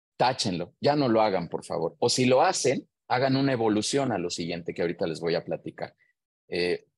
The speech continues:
por ahí Héctor Jaramillo también dice que sí le enseñaron. Bueno, varios, ¿no? Bueno, yo digo, táchenlo ya, por favor. No le hagan caso a este tema del foda, o si le van a hacer caso, hagan el foda, pero después hagan esto. Después hagan un lienzo de estrategia,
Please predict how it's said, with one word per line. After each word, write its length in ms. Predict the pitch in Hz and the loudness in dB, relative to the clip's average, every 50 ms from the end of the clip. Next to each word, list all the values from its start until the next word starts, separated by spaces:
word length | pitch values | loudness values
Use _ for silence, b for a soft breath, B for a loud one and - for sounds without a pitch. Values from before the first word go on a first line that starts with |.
| _ _ - - _ _ | _ _ -20 -20 _ _
por 140 | - 98 95 | -2 0 2
ahí 160 | 95 107 120 | 2 2 2
Héctor 240 | 117 - - 117 95 | 0 0 -2 -2 0
Jaramillo 480 | 95 95 92 95 95 107 120 120 117 | 0 0 0 2 0 2 0 0 0
también 260 | - 113 98 104 107 107 | 0 -2 0 0 0 0
dice 240 | 117 113 - 104 | 0 -2 -4 -4
que 120 | - 107 90 | -6 -6 -4
sí 140 | - - 110 | -2 0 0
le 100 | 113 104 | 0 0
enseñaron. 440 | 101 - - 92 110 123 139 143 | -2 -4 -4 -2 -2 -2 0 0
Bueno, 240 | 143 151 160 156 147 | 0 2 2 2 2
varios, 300 | 139 151 175 160 127 101 | 2 2 4 2 2 2
¿no? 160 | 98 131 - - | 2 0 -2 0
Bueno, 220 | - 139 139 123 117 | 0 0 0 0 0
yo 160 | 117 147 160 | 2 4 4
digo, 280 | 165 160 147 156 - _ | 6 4 4 2 0 _
táchenlo 460 | - 180 - - - 110 92 87 82 | 0 0 0 0 -4 -4 -2 0 0
ya, 180 | 80 78 78 - | 0 0 -2 -2
por 140 | - 82 - | -4 -10 -8
favor. 320 | - 73 71 71 - - _ _ _ _ - | -6 -8 -8 -8 -10 -12 _ _ _ _ -2
No 180 | 113 123 139 | 0 2 4
le 80 | 139 139 | 4 4
hagan 240 | 131 123 117 98 95 | 2 2 0 -2 -2
caso 280 | - 107 104 107 - | -2 -2 -2 -2 -4
a 20 | 98 | -8
este 160 | - - 98 | -10 -12 -10
tema 320 | - - 98 92 90 85 | -6 -4 -4 -2 0 -2
del 140 | 82 - - | -2 -2 -4
foda, 340 | - - 98 101 107 110 b b b b _ | -2 0 0 0 0 -2 b b b b _
o 100 | - - | -8 -6
si 160 | 95 - 104 | -4 -2 0
le 140 | 95 95 - | 2 4 4
van 160 | 117 156 208 | 4 4 2
a 20 | 196 | 0
hacer 240 | 170 - 151 139 - | 0 0 0 0 2
caso, 380 | - 117 120 - - 143 - _ | 0 0 0 -2 -4 -6 -4 _
hagan 320 | 123 139 165 185 185 156 | -2 0 0 0 0 0
el 120 | 123 110 | 0 0
foda, 320 | - - 113 117 143 175 - | 0 0 0 0 0 0 0
pero 160 | - 131 123 | 0 0 2
después 340 | 113 123 127 - - 156 - | 2 0 0 0 -2 0 0
hagan 260 | 175 151 147 151 156 | 0 2 2 2 2
esto. 380 | 165 170 - - - 110 101 - _ _ _ _ _ _ | 2 2 0 -4 -8 -12 -12 -12 _ _ _ _ _ _
Después 300 | - 110 - - 151 147 | -8 -4 -2 0 0 0
hagan 240 | 175 160 160 160 160 | 2 2 2 2 4
un 140 | 160 165 165 | 4 4 6
lienzo 400 | 156 160 165 165 156 - - 117 | 6 4 4 4 0 -2 -2 -2
de 60 | 107 | -2
estrategia, 640 | 110 - - 107 110 - - 123 123 - - - - | -2 -2 -2 -2 -2 0 -2 -2 -2 -4 -8 -14 -16